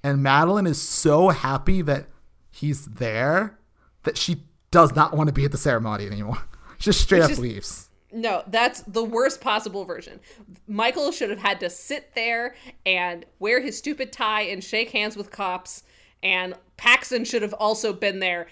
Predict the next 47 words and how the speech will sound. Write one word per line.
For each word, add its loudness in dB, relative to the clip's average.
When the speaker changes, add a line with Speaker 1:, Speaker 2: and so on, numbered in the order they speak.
Speaker 2:
And -6
they -2
would, -6
like, -4
she -6
doesn't 2
have 2
any -2
lines. -2
They 0
just -6
kinda 0
look 0
at -2
each -4
other 0
<laughs> -10
from -2
across 0
the -8
ceremony 0
and 0
just -2
don't 4
say 4
anything. -2
And 0
it's -6
really -4
tense 0
and -12
funny. -4
And -6
Madeline -4
is -6
so -2
happy. -2
And -4
every -2
once -4
in -6
a -2
while -2
we -6
catch -4
Paxton's -4
eye. -6